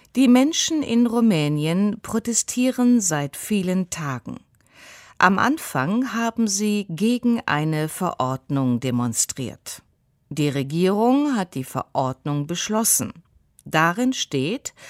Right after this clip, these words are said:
es gibt weniger Strafen für Amtsmissbrauch. Das heißt, wenn Politiker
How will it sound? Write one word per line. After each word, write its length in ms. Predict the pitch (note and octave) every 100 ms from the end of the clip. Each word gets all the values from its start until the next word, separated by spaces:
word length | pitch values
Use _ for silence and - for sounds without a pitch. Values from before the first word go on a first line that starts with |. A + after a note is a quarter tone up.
| - - - -
es 280 | - G3 -
gibt 520 | A#3+ C#4 - - G#3 -
weniger 600 | D3 D#3+ B3 D#4+ B3+ A#3
Strafen 960 | - - C#3 C#3 E3 - B3+ B3+ C4 -
für 340 | - A3 G#3 -
Amtsmissbrauch. 1200 | E3+ E3+ - - C3 - - - - - - - _ _ _ -
Das 280 | A#2 - D3+
heißt, 580 | D3 G3+ D#4+ - - - - - - - -
wenn 380 | G3 G3 G3 - -
Politiker 840 | F3 F3 D#4 - A#3+ F#3+ D#3